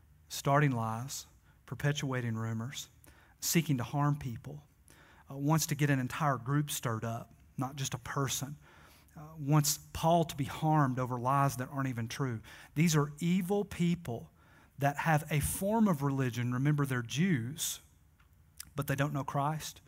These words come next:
Uh, maybe you've heard it this way. It says in Second Timothy, "They have a form of godliness, but they deny the power there within." That's wolves. Wolves seek to not just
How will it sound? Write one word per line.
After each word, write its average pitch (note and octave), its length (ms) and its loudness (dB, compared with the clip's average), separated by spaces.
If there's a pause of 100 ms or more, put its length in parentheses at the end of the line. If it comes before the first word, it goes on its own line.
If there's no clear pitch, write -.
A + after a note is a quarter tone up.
(260)
Uh, E3 60 -10
maybe D#3+ 220 2
you've D3+ 100 2
heard D3 140 4
it D3 100 -4
this D#3 200 0
way. C3+ 260 0 (240)
It C#3+ 80 0
says C#3+ 220 4
in C3 80 2
Second C#3 280 2
Timothy, C3+ 340 2 (220)
"They C#3 80 2
have C#3+ 160 4
a B2 60 -2
form F#3+ 380 0
of B2 140 2
godliness, A#2+ 600 0
but B2+ 180 -6
they B2+ 120 0
deny B2 540 -2
the B2+ 120 -6
power C3 500 -4
there B2 240 -2
within." C3 480 -4
That's B2 240 -6
wolves. C3 480 -10 (1040)
Wolves C3+ 640 2 (460)
seek - 400 0
to B2 240 2 (340)
not D3 280 4
just D3+ 420 2